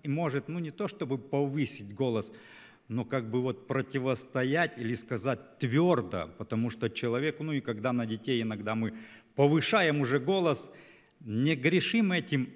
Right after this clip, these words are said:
но мы повышаем голос из-за того, чтобы вот ребенок уже послушался. Конечно, это нехорошо, но все равно. И вот здесь написано:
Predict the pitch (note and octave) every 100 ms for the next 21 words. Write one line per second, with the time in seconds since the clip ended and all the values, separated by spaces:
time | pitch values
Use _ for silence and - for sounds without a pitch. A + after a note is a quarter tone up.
0 | - - A#2+ C#3 C#3+ D3 C#3 A#2+ E3 E3
1 | C#3+ B2 E3 C3+ - A#2+ G2+ A#2+ C3+ D3+
2 | F3 - A#2 A#2 C3+ - B2 A2 A#2 C3+
3 | B2 G2 A#2 - A#2+ - B2 - F#2 G2
4 | C3+ E3 E3 D3+ C#3+ C#3 C#3 C#3 C#3 C3
5 | F#3 E3+ C3 G#2 - C#3+ C#3 C#3+ D3 G#2
6 | - - - - - - C#3+ E3+ C#3 G3
7 | E3+ D3 E3 D3